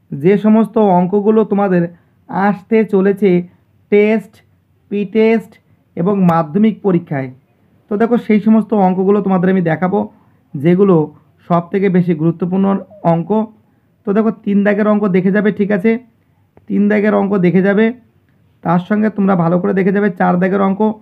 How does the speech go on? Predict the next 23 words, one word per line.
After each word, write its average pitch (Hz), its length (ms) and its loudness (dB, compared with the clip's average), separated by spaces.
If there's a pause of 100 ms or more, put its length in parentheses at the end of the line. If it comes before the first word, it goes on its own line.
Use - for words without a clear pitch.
(420)
most, 175 360 -2 (100)
most 185 180 0 (100)
important, 190 460 0 (520)
পাঁচ 170 280 0
দাগের 196 320 -2
অঙ্ক 202 140 -4 (1080)
এবং 196 120 0 (140)
ছয় 180 240 4
দাগের 175 260 2
অঙ্ক। 139 140 -6 (520)
বুঝতে 180 300 -4
পারছো 202 200 -2
আমি 190 120 -2
কি 196 60 -2 (100)
বলছি? 196 240 0 (540)
যে 151 160 -2 (100)
সমস্ত 208 260 0 (160)
অঙ্কগুলো 180 340 0 (140)
বলছি 175 260 2 (560)
সেই 185 200 0
সমস্ত 208 260 2 (120)
অঙ্কগুলো 180 420 0
কিন্তু 214 140 0